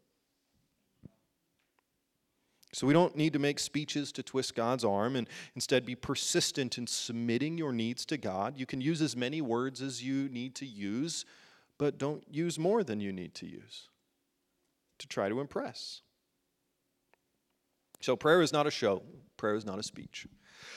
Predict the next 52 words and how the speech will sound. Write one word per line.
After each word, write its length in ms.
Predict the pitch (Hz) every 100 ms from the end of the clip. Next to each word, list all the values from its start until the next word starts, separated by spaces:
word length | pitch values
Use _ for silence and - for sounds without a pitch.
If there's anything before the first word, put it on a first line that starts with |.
| -
The 100 | 180
third 240 | 311 330
thing 140 | 277 233
that 80 |
I 40 | 208
want 140 | 196
to 60 | 180
say 180 | 202 190
to 160 | -
you 60 | 190
today 220 | 175 160
is 120 | 139
an 60 | 160
observation 560 | 185 165 160 160 165
that 100 | 156
doesn't 240 | 190 226 247
come 160 | 220
directly 400 | 160 156 160 180
from 140 | 156 147
something 320 | 160 151 156
Jesus 300 | 131 131 131
says, 360 | - 156 147 117
but 160 | 139
it 80 | 139
is, 320 | 170 175 156 - - -
uh, 160 | 147 143
something 360 | - 151 151 143
observed 600 | 110 107 143 151 143 -
throughout 380 | 135 139 135
church 320 | - 131 113 175
history. 360 | 160 - 135
We 120 | 123
have 200 | 143 156 156
to 100 | 139
understand 480 | 131 123 135 123
that 60 | 120
prayer 280 | - 117 113
is 80 | 110
not 240 | 101 -
just 240 | 101 -
a 60 | -
script. 460 | - - - - - _ _ - - -
Or 60 | 151
maybe 180 | 175 175
better 240 | 170 156
said, 220 | 147 147
prayer 200 | - 147
is 100 | 143
not 140 | 139 123
an 100 | 123
empty 440 | 123 123 - 101
script. 500 | - - 101 - -